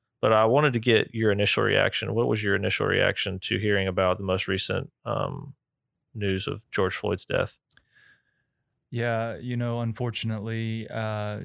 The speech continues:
Speaker 2: you know, I have to admit that when I first heard the news, um, I didn't, I didn't think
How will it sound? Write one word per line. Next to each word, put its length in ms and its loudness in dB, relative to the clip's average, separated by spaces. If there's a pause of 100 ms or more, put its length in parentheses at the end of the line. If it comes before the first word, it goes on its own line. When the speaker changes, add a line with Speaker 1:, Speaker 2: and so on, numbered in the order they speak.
(120)
Speaker 2:
you 140 -8
know, 60 -4
I 100 -4
have 140 -8
to 100 -4
admit 480 -4
that 200 -4
when 140 -2
I 80 -2
first 320 -4
heard 220 -2
the 100 -2
news, 540 0 (180)
um, 600 -4 (140)
I 60 -6
didn't, 400 -2 (1600)
I 60 -4
didn't 380 -2
think 560 -4